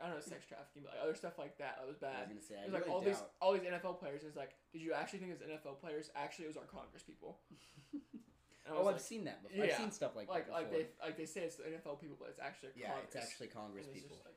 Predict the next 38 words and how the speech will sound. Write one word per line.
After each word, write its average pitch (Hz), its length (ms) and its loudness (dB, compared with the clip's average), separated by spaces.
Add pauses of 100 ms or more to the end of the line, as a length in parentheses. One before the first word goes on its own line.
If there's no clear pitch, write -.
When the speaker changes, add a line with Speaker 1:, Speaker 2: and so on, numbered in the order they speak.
Speaker 2:
Yeah. 101 320 -4
Speaker 1:
yeah. 135 60 0
Speaker 2:
It's 143 100 -4
crazy. 165 560 -2 (300)
Again, 156 440 0 (840)
don't, 147 280 2 (180)
don't 165 220 2
quote 180 220 -2
us 170 100 -2
on 156 100 0
anything 147 380 -2
we 120 100 -4
say. 80 300 -10 (160)
As 120 120 -6
our 131 100 -2
bio 120 400 -2
says, 127 500 -8
we're 107 80 -6
three 107 320 -8
idiots 98 260 -10
with 95 140 -18
microphones. 107 760 -12 (540)
Um, 214 380 -4 (160)
Speaker 1:
<laughs> - 340 -10
Speaker 2:
I, 143 180 -2 (300)
no, 143 260 0 (140)
no 135 140 0
one 160 240 2
here 135 160 -2
is 117 160 -6
claiming 123 540 -8
to 123 80 -10
be 110 400 -2 (240)
an 113 80 -10 (100)
expert 110 320 -10
on 101 120 -8 (140)
anything. 85 420 -14 (720)
Um, 117 220 -6